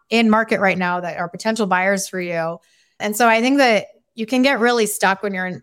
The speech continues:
demand gen or revenue marketing on just the demand capture side and not on creating that demand. And so it doesn't mean you have to go out and spend a bunch of money on brand. It doesn't mean you have to go out and, you know, I think, but you do have to be doing something for your brand,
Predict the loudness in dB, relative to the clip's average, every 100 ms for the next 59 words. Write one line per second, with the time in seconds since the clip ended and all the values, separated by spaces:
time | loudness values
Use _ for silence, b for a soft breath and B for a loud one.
0 | -8 -2 0 2 2 2 0 -2 -2 -4
1 | -4 -4 -4 -4 -6 -8 -8 -6 -2 -2
2 | 0 -2 -4 -4 -4 -4 -4 -2 0 0
3 | 0 -4 -10 b b -2 2 4 2 2
4 | -2 -6 -6 -6 -6 -8 -6 0 4 4
5 | 2 -2 -8 -6 -6 -4 0 0 0 -4
6 | -6 0 2 4 2 0 4 4 4 0
7 | -4 -2 0 -2 -4 -6 -4 -4 -6 -6
8 | -6 -6 -8 -4 0 2 0 -2 -4 -2
9 | -4 -4 -6 -12 -10 -10 -6 -6 -6 -2
10 | 0 0 -4 -8 _ _ _ _ _ _
11 | _ _ _ _ _ -4 0 2 0 0
12 | -2 -2 -2 -2 -2 0 0 -4 -6 -2
13 | 2 2 2 0 0 -2 -2 0 0 0
14 | -2 -2 -4 -6 -10